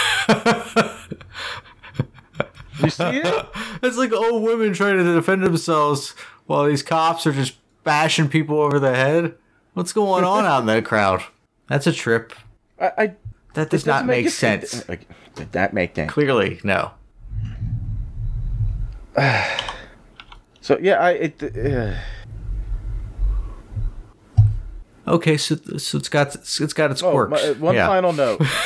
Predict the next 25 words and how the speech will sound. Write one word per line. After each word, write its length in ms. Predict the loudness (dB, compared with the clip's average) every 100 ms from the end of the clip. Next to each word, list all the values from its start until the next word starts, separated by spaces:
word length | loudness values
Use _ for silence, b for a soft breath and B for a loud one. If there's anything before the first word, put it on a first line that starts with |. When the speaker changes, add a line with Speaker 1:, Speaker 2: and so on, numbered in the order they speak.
| -4 B _ _ _
Speaker 2:
Do, 120 | -10 -10
do 200 | -2 2
you, 260 | 2 2
do 100 | 0
you 140 | -2 0
remember 280 | -2 -2 0
fighting 340 | 4 4 4
the 80 | -2
sorceress, 540 | -4 -2 -2 -4 -6 -2
your 120 | -2
fight 400 | 2 4 4 0
with 120 | -4
the 80 | -4
sorceress 440 | -4 -4 -4 -6
and 80 | -4
how 100 | -4
it 80 | -2
went? 40 | 2
Speaker 1:
Uh, 540 | 2 4 2 2 0
exactly 1800 | -2 -6 -2 0 2 0 -2 -4 -4 -4 -6 -6 -6 -6 -6 -6 -6 -6
not, 500 | -6 0 2 2 -2
no, 360 | -4 -2 -2 -4 -6
not 160 | -6
particularly. 760 | -6 -6 -6 -2 -2 0 -2 -6 -10 _ _ _ -2
Honestly, 640 | 0 0 0 0 0